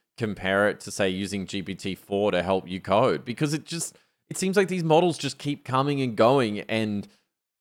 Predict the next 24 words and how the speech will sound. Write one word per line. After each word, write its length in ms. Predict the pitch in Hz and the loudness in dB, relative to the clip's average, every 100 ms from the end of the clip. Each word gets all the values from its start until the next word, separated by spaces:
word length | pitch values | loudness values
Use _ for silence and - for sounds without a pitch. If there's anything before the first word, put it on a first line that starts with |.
| _ _ - | _ _ -16
how 260 | - 131 143 | -4 0 2
do 80 | |
you 180 | 143 147 | 0 -2
work 360 | 120 117 127 135 | 2 4 4 2
it 60 | |
into 280 | 127 120 - | -4 -4 -4
your 80 | 123 | -4
day-to-day? 520 | 98 113 113 107 127 | 0 0 2 2 2
Like, 220 | 98 104 | 2 2
I, 140 | 110 127 | 2 0
there's 220 | 127 123 | 0 0
no 200 | 139 139 | 2 4
way 280 | 113 113 127 | 6 6 6
right 280 | 123 104 101 | 6 4 4
now, 340 | 110 101 98 | 0 2 2
if 220 | 98 113 | 0 0
I 80 | 113 | 0
wanted 340 | 101 104 95 | 0 -2 -2
code 220 | - 101 104 | 0 0 0
examples 640 | 92 98 98 90 95 - | -2 -2 -2 -2 -6 -6
from 400 | - 95 90 90 | -4 -4 -4 -8
Code 300 | - 104 90 | -2 -2 2
Llama, 420 | 101 113 87 73 | 2 2 0 0
I, 160 | - | 0